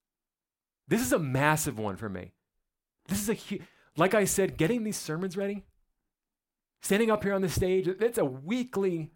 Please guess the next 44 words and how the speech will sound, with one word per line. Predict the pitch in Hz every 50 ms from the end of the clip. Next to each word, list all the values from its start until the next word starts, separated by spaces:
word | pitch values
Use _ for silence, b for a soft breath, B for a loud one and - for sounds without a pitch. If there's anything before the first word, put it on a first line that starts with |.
| _
battle | _ 117 113 139 139 139 139 131 117 101 90 87 _ _ _ _ _ _ _ _ _ _ _ _ _ _ _ _ _
for | _ - 160
me | 147 139 135 127
up | 117 107 104 -
here. | 113 101 92 - _ _ _ _ _ _ _ _ _ _ _ _ _ _ _ _ _ _ _
It | -
rocks | 180 170 147 175 165 165 180 180 - -
my | 170 170 160
confidence. | 156 - 147 147 143 135 131 147 139 131 117 110 - - - _ _ _ _ _ _ _ _ _ _ _ _ _ _ _ _ _ _ _ _ _ _ _ _
But | 107 139
I | 156 208
have | 247 214
a |
life | 156 131 135 139 147 139 -
verse. | - 107 87 87 - -
I | -
mean, | 139 127
you've | 143 151 -
heard | 135 151 147
of | 139
people | 139 135 127
having | 113 123 127 123 110 107
life | 104 107 107 -
verses. | - 98 98 - - -
I | 120
have | 165 233
a | 220
life | 151 113 95 -
verse. | 101 110 160 156 - _ _ _ _ _ _ _ _ _ _ _ _ _ _ _ _ _ _ _ _ _ _ _
Comes | - 165 175 175
from | - 185
the | 190
story | 180 - - 160 156
of | 147 117 107
David | - 131 127 135 135 139 147
and | 156 156 147 143
Goliath, | 156 139 120 104 107 117 127 127
one | 131 127
of |
the | 120
greatest | 110 104 117 117 120 127 -
stories | - _ 120 117 117 120 113
in | 135 131
Scripture. | - _ 123 - - - 143 147